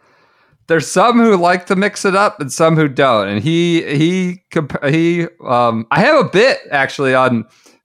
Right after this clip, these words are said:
Flashback Friday. Didn't mean to go down the Norman path at all again. You know, last week was about how he was the center of the watch wars and was precluded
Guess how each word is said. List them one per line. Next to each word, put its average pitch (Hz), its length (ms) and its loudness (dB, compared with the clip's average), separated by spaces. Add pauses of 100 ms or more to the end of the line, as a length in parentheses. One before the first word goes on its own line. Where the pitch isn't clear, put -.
(120)
Flashback 151 480 0
Friday. 147 440 0
Didn't 233 240 -2
mean 240 120 0
to 196 80 0
go 170 160 2
down 170 220 2
the 143 80 2
Norman 160 400 2
path 113 320 -2
at 104 80 2
all 151 240 2
again. 101 280 -2
You 117 120 0
know, 120 100 2
last 131 340 0
week 139 200 -4
was 117 140 -4
about 117 260 0
how 117 100 2
he 107 160 2
was 98 220 -10 (380)
the 104 80 -4
center 139 260 0
of 131 80 2
the 117 80 0
watch 120 380 0
wars 139 480 0
and 101 200 -4
was 95 200 -8
precluded 139 720 0